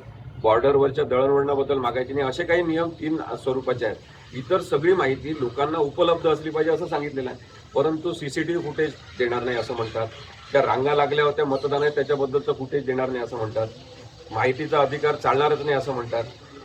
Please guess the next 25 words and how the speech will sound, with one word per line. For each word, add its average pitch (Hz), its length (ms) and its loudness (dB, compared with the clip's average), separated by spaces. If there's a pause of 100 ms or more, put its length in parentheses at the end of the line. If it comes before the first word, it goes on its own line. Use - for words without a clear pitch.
दुसरीकडे 147 520 2
तुम्हाला 139 380 2
आठवत 139 320 2
असेल 135 320 -2
तर 139 160 0
जेव्हा 127 360 0 (360)
साधारणतः, 131 720 0 (240)
अ, 113 400 -2 (600)
मला 127 120 2
वाटते 139 600 2
एक 123 140 -4 (200)
दीडशे 131 500 -2 (600)
खासदार 123 320 2 (600)
निलंबित 160 360 2 (100)
केले 151 140 6
होते 143 200 6
एकाच 139 300 2
वेळी 123 180 -2
संसदेने, 110 760 -6
त्यावेळेस 139 540 0 (260)
आठ - 340 4
ते 160 60 -2
नऊ 151 220 2
कायदे 127 380 2
पारित 143 320 0